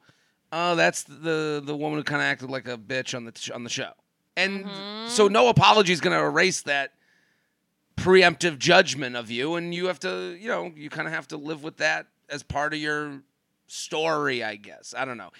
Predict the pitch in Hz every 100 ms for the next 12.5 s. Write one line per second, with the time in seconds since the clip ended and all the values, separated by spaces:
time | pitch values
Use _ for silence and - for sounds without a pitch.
0 | - - 160 180 185 196 247 254 180 151
1 | 139 127 123 117 - - 135 120 127 123
2 | - 113 104 113 165 - 190 202 - -
3 | - 131 131 120 123 127 120 123 110 101
4 | 110 107 104 107 107 _ 135 135 123 110
5 | 110 110 104 110 123 107 95 _ _ _
6 | _ - 113 160 202 247 202 147 139 -
7 | 135 131 131 123 127 131 143 160 165 156
8 | - 151 147 - - 196 151 127 143 127
9 | - 147 160 202 214 139 117 123 - -
10 | _ _ _ - 160 131 160 165 175 175
11 | - - 202 226 110 - 123 185 208 202
12 | 190 185 208 117 -